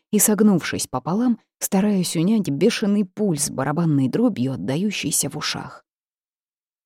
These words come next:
«Вроде ушли», — с опаской озирается парень. «Он серьёзно?» В носу щекочет от смеха, но понимаю, сейчас не лучшее время для шуток.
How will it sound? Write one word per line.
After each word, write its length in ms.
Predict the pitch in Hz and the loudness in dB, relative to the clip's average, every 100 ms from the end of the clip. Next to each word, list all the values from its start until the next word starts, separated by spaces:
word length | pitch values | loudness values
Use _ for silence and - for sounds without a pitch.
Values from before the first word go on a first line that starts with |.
| _ | _
«Вроде 380 | 160 147 165 170 | -2 2 2 2
ушли», — 480 | 170 - 156 135 - _ _ _ - | 2 -2 -2 -6 -10 _ _ _ -4
с 120 | 147 | -4
опаской 480 | 139 139 - 143 131 | -2 -2 -2 -2 -4
озирается 560 | 123 139 135 127 - | -2 -4 -4 -4 -6
парень. 480 | 143 127 - 147 143 _ _ _ _ _ | -6 -10 -8 -10 -12 _ _ _ _ _
«Он 180 | 202 196 | 6 6
серьёзно?» 760 | - 170 160 156 233 - 135 - _ _ _ | 4 2 2 2 0 -2 -6 -10 _ _ _
В 120 | 131 156 | 0 4
носу 360 | 160 - 202 | 4 2 -4
щекочет 560 | - - - 165 - 135 | -4 -6 -4 -4 -4 -8
от 140 | 123 | -2
смеха, 460 | - 180 247 - 131 | 0 2 0 0 0
но 180 | 117 185 | 2 0
понимаю, 580 | 196 196 220 185 127 - | 0 2 2 0 -4 -6
сейчас 640 | - - - - 226 214 - _ _ _ - | -6 -6 -6 -8 -4 -4 -4 _ _ _ 0
не 200 | 165 151 | 2 2
лучшее 440 | 131 123 - 110 | 0 -6 -8 -10
время 360 | 107 165 160 - | -8 -4 -4 -4
для 200 | 127 127 | -8 -6
шуток. 420 | - - - | -8 -10 -16